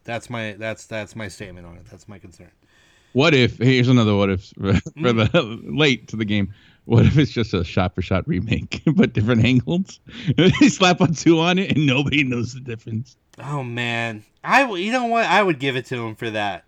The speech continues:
Speaker 1: If they actually tried that.
Speaker 2: Wow.
Speaker 1: Like, it's not even new footage. It's literally separate
Speaker 2: It's
Speaker 1: takes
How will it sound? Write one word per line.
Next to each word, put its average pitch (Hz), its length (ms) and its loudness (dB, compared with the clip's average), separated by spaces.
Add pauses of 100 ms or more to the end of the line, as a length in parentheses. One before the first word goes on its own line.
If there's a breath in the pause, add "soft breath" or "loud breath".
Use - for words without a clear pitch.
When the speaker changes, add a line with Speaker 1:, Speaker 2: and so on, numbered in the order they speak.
(120)
Speaker 1:
If 147 160 -12
they 240 160 -4
actually 160 460 -2
tried 127 400 -8
that. 127 240 -4
Speaker 2:
Wow. 107 380 -4 (1080 soft breath)
Speaker 1:
Like, 214 160 0
it's - 160 -6
not 226 220 2
even 220 260 -4
new 202 220 -4
footage. 185 560 -4
It's 175 200 -6
literally 208 840 -2
separate 190 640 0
Speaker 2:
It's - 100 -10
Speaker 1:
takes 175 200 -4